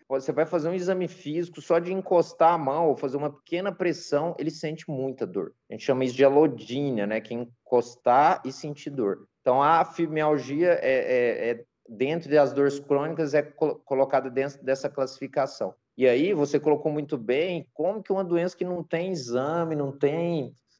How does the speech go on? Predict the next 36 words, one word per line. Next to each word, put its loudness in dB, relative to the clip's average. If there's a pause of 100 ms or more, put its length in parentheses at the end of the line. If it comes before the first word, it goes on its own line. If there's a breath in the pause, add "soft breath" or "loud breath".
(160)
né, 0
pra 2
detectá-la, 4
como -4
que -4
é -2
tratar? 2
Esse -2
é -2
a 0
grande, -2 (380)
é -2
o 0
grande -2
problema, 2
né? -4
Então, -2
a, 0
na -6
consulta, -2 (120)
com -8
qualquer 4
profissional, 2
nós, 4
o -10
psicólogo, 2
o -4
fisioterapeuta, -4
tem -2
que -8
deixar -2
isso -6
bem -4
claro 0
pro -4
paciente, -6